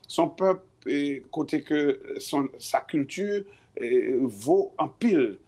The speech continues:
C'est l'âme de ce peuple, le peuple haïtien. Et nous pas en pile comme ça parce que, eh, passant par les rythmes, le vaudou, eh, la religion, la foi, ou qu'à ouais que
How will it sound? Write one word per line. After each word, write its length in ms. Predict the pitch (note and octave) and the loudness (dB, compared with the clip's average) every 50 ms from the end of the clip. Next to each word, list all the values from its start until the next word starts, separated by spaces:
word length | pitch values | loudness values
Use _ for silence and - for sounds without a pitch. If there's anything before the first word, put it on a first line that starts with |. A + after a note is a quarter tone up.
| _ _ | _ _
C'est 200 | - - D3 C#3 | -2 0 0 2
l'âme 420 | C3 D#3 G3 A3+ A3 F#3+ D#3 C3 | 2 0 0 0 0 0 0 -2
de 80 | A#2 A2+ | -2 -4
ce 160 | - - G#2+ | -8 -10 -12
peuple, 260 | - - - - - _ _ _ - - | -12 -10 -12 -12 -12 _ _ _ -16 -10
le 160 | - A#2 A2+ | -8 -8 -8
peuple 300 | - - C#3+ B2 A#2 A#2 | -2 -2 -2 -2 0 -2
haïtien. 360 | A2 G#2+ - - - - A#2+ - - _ _ _ _ _ - | -4 -6 -6 -10 -14 -14 -14 -16 -18 _ _ _ _ _ 0
Et 160 | - C#3 C3+ | 2 2 4
nous 160 | C3+ C3+ C3+ | 4 2 2
pas 160 | - D#3+ D#3+ | 2 2 2
en 100 | E3 D#3 | 2 0
pile 260 | - - G3 F#3 E3 | 0 -2 -2 -2 -2
comme 140 | C#3 C#3 C#3 | -4 -6 -8
ça 180 | - - G3+ F3 | -6 -4 -6 -6
parce 280 | - B2+ - - C3+ | -6 -8 -10 -10 -12
que, 260 | B2+ - C#3 C#3 C#3 C3+ - _ _ _ _ | -10 -4 -4 -4 -4 -4 -8 _ _ _ _
eh, 160 | - A2+ A#2 | -8 -8 -8
passant 440 | A#2 - - C3+ - - - F#3 F3+ | -6 -4 -2 -2 -2 -4 -6 -8 -8
par 400 | D3 - D#3+ D3 C#3 C3 B2+ B2 | -4 -2 0 0 2 2 0 -2
les 160 | B2 B2 C3 | -2 -4 -6
rythmes, 420 | B2 A2 B2 D#3 D#3+ - - A#2 A2+ | -6 -6 -6 -6 -6 -6 -8 -12 -10
le 120 | G#2+ A#2 B2+ | -8 -6 -8
vaudou, 560 | B2 - C#3 C#3 - G#2+ D3 D#3+ D#3 C#3 - - _ _ _ _ | -6 -4 -4 -4 -4 -4 -2 -2 -2 -2 -2 -6 _ _ _ _
eh, 120 | - - A#2+ | -8 -6 -6
la 220 | A2+ A#2+ A#2 A2+ | -4 -4 -4 -4
religion, 640 | A#2+ C#3 D#3 D3+ D3 C#3+ C3+ A#2 C3 D#3 D3+ C3+ A#2+ | 0 2 0 2 0 -2 -6 -4 -2 -2 -2 0 0
la 120 | A#2+ C3 | -2 -2
foi, 440 | - - - - F3 F3 D3+ A#2+ - - _ _ _ _ | -4 -4 -6 -4 -2 0 0 0 -2 -8 _ _ _ _
ou 80 | B2 B2 | -10 -2
qu'à 200 | - C#3+ C3 A#2+ | 0 0 2 2
ouais 340 | B2 C3+ D3+ D3+ C#3 C3 - | 2 0 0 -2 -6 -10 -12
que 280 | - - C#3+ C3+ C3 | -6 -4 -4 -4 -4